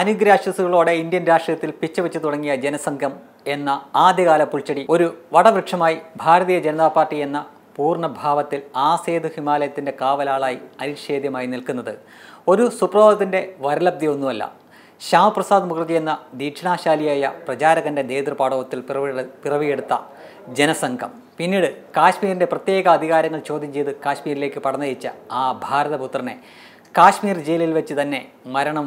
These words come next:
വരുത്തിക്കൊടുത്തു. ആ ജയിലിലെ നേർത്തവസാനിച്ച ഭാരതാംബ വിളിയുടെ ശംഖനാദമാണ് ഇന്ന് സിംഹഗർജനമായി മാറിയിരിക്കുന്നത്. ദീൻദയാൽ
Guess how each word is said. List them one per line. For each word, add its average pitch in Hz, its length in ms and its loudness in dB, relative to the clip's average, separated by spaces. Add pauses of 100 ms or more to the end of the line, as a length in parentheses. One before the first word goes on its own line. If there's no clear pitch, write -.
വരുത്തിക്കൊടുത്തു. 127 580 -6 (640)
ആ - 0 - (160)
ജയിലിലെ 175 380 4 (260)
നേർത്തവസാനിച്ച 156 840 0 (400)
ഭാരതാംബ 156 600 2
വിളിയുടെ 135 340 -2 (460)
ശംഖനാദമാണ് 139 920 0 (200)
ഇന്ന് 131 180 -10 (300)
സിംഹഗർജനമായി 131 1040 -4
മാറിയിരിക്കുന്നത്. 113 600 -10 (680)
ദീൻദയാൽ 208 460 8